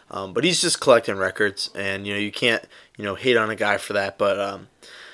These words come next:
I guess the biggest thing out of that was, I guess, the fan that caught the two thousand R B I was a home run. Um, he decided to keep it. And I guess, like, the Tigers staff, it was at Detroit that he hit it. The Tigers staff asked him if they could have the ball to give it to Pujols,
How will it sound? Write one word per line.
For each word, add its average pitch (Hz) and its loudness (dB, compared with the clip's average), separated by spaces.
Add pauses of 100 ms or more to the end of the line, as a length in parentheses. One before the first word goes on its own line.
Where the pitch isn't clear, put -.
(160)
I 160 4
guess 220 6
the 220 -2
biggest 214 4
thing 175 4
out 139 6
of 151 0
that 156 10
was, 117 8
I 113 6
guess, 135 2
the - -2
fan 120 0
that 104 -2
caught 113 0
the 135 -2
two 147 -4
thousand 143 6
R 123 2
B 123 4
I 120 8
was 107 0
a 82 -6
home 120 -4
run. 110 0 (540)
Um, 98 2 (720)
he 139 2
decided 131 6
to - -14
keep - -4
it. - -8 (320)
And - -4
I 113 4
guess, 139 2
like, 147 6
the 107 -6
Tigers 131 2
staff, 113 4
it 104 0
was 101 -6 (180)
at 113 4
Detroit 104 0
that 101 -6
he 101 -8
hit 98 2
it. 95 -2 (300)
The 107 -12
Tigers 131 4
staff 110 6
asked 104 2
him 104 -6
if 92 -14
they 98 -4
could 101 -10
have 98 -6
the 98 -6
ball 104 2
to 104 -10
give 104 -4
it - -10
to - -16
Pujols, 123 8